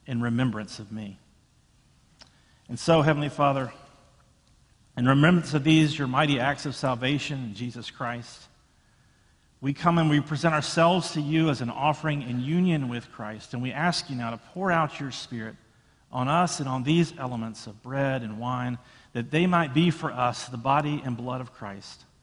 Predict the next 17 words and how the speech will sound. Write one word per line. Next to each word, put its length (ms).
in 100
order 180
that 200
we 300
might 300
be, 260
by 100
the 80
power 300
of 100
your 120
Holy 220
Spirit, 360
the 80
body 440
of 200
Christ 540